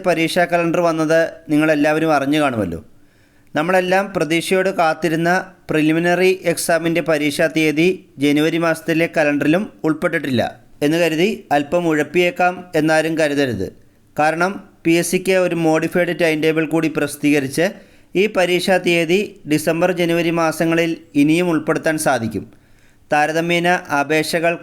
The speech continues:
കുറവുള്ള പരീക്ഷകളാണ് ഡിസംബറിലും ജനുവരിയിലും കലണ്ടറിൽ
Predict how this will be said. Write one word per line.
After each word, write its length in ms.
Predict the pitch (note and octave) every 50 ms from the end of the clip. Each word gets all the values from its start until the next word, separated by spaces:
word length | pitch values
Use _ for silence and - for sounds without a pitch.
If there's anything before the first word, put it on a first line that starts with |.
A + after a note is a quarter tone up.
| - -
കുറവുള്ള 420 | D3 D3 D3+ D#3 D#3+ F3 F3+ F#3 F#3 F3
പരീക്ഷകളാണ് 680 | E3+ D#3 D#3+ D3 - E3+ D3+ D#3 D3+ D3 C#3+ C#3+ D#3+ F#3+ G#3+ - - - _ _ _ _ _ D3+
ഡിസംബറിലും 600 | D#3+ D#3+ F#3 F3+ F3+ E3+ F3 E3 E3 F3 F3+ F3+ F3 - - D3 D#3
ജനുവരിയിലും 600 | D#3+ D3+ D#3 D#3 D#3+ D#3 D#3+ D#3+ D#3+ D#3+ D#3+ E3 - - - -
കലണ്ടറിൽ 420 | D3+ D3 D3 D3 C#3+ D3 D#3+ F#3+